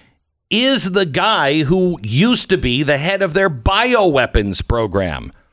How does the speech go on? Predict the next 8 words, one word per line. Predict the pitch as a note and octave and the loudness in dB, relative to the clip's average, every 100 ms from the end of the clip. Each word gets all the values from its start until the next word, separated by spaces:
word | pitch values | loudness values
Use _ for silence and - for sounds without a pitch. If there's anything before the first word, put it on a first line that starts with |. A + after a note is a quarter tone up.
| _ _ | _ _
I | - D3 A#3 | -4 -2 0
don't | C4 F3+ | 0 2
know. | C3+ E3 F3+ - | 2 2 0 -4
Maybe | F2 G#2+ D#3+ A#3+ C4 A3 | -2 0 0 0 0 2
we | D3 | 0
should | A#2+ A#2+ G2 | 0 -2 -2
know | G#2+ G#2 F#2 | -2 0 0
that. | G2 A#2 F#3 | -2 0 -2